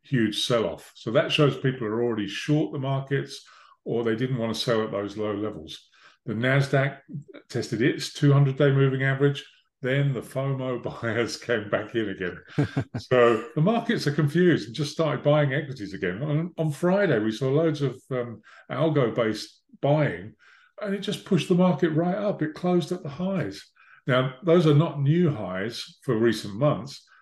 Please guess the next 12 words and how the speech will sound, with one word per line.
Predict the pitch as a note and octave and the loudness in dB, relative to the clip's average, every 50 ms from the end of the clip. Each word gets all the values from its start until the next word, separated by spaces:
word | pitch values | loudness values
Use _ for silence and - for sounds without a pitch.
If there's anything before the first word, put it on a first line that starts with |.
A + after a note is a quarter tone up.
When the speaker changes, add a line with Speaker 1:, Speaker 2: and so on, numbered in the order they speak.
| _ _ | _ _
Speaker 1:
So | - D3 D3 | -6 -4 -2
really | F#3 A3+ A3 G3 D3+ | -2 0 2 2 4
things | C#3+ F3 E3+ D#3 D3 C3+ | 4 4 4 4 4 4
have | C#3 C3+ C3+ - - _ _ - - _ _ _ _ - - | 2 0 -2 -6 -18 _ _ -20 -20 _ _ _ _ -8 -4
you | E3+ | -2
know, | C3+ A#2 A#2 | -2 -2 -2
move | B2+ C3+ C#3 C3+ C3+ | 2 2 2 2 2
back | C3+ B2 A2+ - C#3+ | 0 -6 -6 -4 -8
into | B2+ A2 - A2+ | -8 -6 -4 -2
the | A2 A2+ B2 C3+ | 0 0 2 2
range. | C#3 A#2+ F#2+ F#2 F2 - - | 2 2 0 -2 -6 -8 -4
But, | B2+ C3 C3 | -4 -4 -4